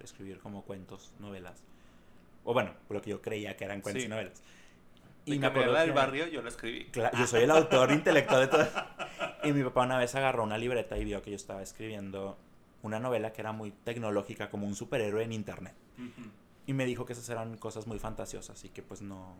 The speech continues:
Speaker 1: no eran de la religión. Una de las veces que me dio un ataque de ansiedad, yo deduje que estaba haciendo cosas que a Dios no le gustaban, como por ejemplo escribir novelas.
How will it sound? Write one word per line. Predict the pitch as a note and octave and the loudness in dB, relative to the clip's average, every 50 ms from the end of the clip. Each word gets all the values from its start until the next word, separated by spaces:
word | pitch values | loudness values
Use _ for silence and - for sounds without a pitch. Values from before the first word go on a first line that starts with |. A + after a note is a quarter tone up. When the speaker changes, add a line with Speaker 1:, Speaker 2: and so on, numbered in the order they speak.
| G2 F#2+ | -14 -10
Speaker 1:
no | G#2 G#2+ G#2+ | -8 -6 -6
eran | G#2 G#2 G2+ G2+ G#2 G#2 G#2 G2+ G2 | -6 -6 -8 -10 -10 -12 -12 -12 -8
de | G2 G2+ | -8 -6
la | G2 G2 | -6 -6
religión. | G2 F#2+ F#2+ F#2 - - G2+ F#2+ - - - - - - - - _ - - - - - - - | -8 -10 -14 -14 -14 -14 -14 -14 -14 -18 -20 -20 -20 -20 -20 -20 _ -20 -20 -20 -20 -20 -16 -10
Una | - A#2+ A#2 A#2+ | -6 -2 0 2
de | B2+ B2+ | 4 4
las | C3 B2+ | 2 2
veces | B2 B2 A#2 - | -2 -4 -6 -8
que | - A#2 | -8 -8
me | G#2 | -6
dio | G2+ | -6
un | G2+ G2+ | -6 -6
ataque | - G2 - G#2+ | -6 -8 -10 -10
de | G#2+ G#2 | -10 -10
ansiedad, | G#2 G#2 - A#2 A2+ G#2+ G2+ - - - - - - _ - - - _ _ _ - - - G#2 | -10 -10 -8 -6 -6 -6 -6 -8 -12 -18 -20 -20 -20 _ -20 -20 -20 _ _ _ -20 -20 -18 -8
yo | G2 A2 G#2+ G#2 G2+ G2+ | -4 -2 0 0 0 0
deduje | G2+ A#2 A#2+ C3+ C#3+ C3 - - G2 F#2+ - - - - - | 0 0 0 0 -2 -6 -8 -12 -16 -16 -18 -20 -20 -20 -16
que | - A2+ | -12 -12
estaba | G#2 - - G#2+ G2+ | -10 -8 -8 -8 -6
haciendo | G2+ G2+ - G#2 G#2 G#2 - | -8 -8 -10 -10 -10 -10 -10
cosas | - G2+ - G#2+ G2+ | -12 -12 -12 -12 -12
que | - - | -10 -10
a | A2+ | -8
Dios | G#2 G2+ G2+ | -8 -8 -8
no | G#2+ G#2+ | -8 -8
le | G#2+ | -8
gustaban, | G#2+ A2 A2 - A2+ A2 G#2 G#2+ | -8 -8 -8 -8 -8 -8 -8 -8
como | G#2+ - A2 G#2 - | -10 -8 -8 -8 -6
por | - G#2+ G2+ G#2 | -4 -6 -6 -6
ejemplo | G2 - - B2+ A2+ G2+ A2 A2+ A2+ A2 | -6 -8 -6 -6 -6 -6 -6 -4 -4 -4
escribir | G#2+ - - G#2+ G2+ G2+ G2 | -6 -8 -10 -10 -10 -8 -8
novelas. | A2 A2 A2+ G#2+ G2+ G2+ G2+ - - - | -6 -6 -6 -6 -6 -8 -10 -12 -14 -20